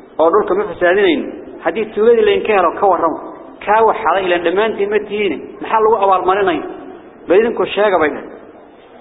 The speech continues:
Waa tadbiir cajaa'ib ah wey. Qaaluu waxay dhaheen, shaqaalihii Nabi Ilaahi Yuusuf u shaqaynayay, "Famaa jazaa'uhu," ka tuugaha,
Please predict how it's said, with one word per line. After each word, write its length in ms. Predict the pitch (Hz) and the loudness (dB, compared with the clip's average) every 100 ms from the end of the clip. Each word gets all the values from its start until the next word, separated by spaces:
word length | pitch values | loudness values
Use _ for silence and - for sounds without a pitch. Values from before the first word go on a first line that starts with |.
| - - - - - - - | -20 -20 -20 -20 -20 -20 -6
Waa 120 | 123 | -6
tadbiir 380 | - 151 196 170 | -4 -2 0 2
cajaa'ib 420 | 156 151 170 196 185 | 0 0 0 2 2
ah 120 | 180 | 2
wey. 160 | 165 - - - - - - - - - - - - - - - - - - - - | 0 -2 -12 -18 -20 -20 -20 -20 -20 -20 -20 -20 -20 -20 -20 -20 -20 -20 -20 -8 -2
Qaaluu 240 | 170 202 | 0 2
waxay 240 | 180 208 | 0 -2
dhaheen, 340 | 175 156 135 110 - - - 143 | -2 0 0 -4 -10 -18 -8 -6
shaqaalihii 640 | 135 170 208 180 143 - - - - - | 0 0 2 0 0 -4 -12 -18 -20 -6
Nabi 180 | 135 180 | -2 2
Ilaahi 200 | 190 190 | 2 0
Yuusuf 220 | 202 196 | -2 -4
u 40 | |
shaqaynayay, 580 | - 175 190 202 165 127 - - - | -4 -2 0 2 2 -2 -8 -14 -4
"Famaa 220 | 156 185 | 0 2
jazaa'uhu," 680 | 165 147 151 147 220 180 127 - - - | 0 -2 0 0 0 -2 -4 -8 -14 -6
ka 80 | 160 | -4
tuugaha, 640 | - 247 220 156 156 123 | -4 -4 -2 0 0 0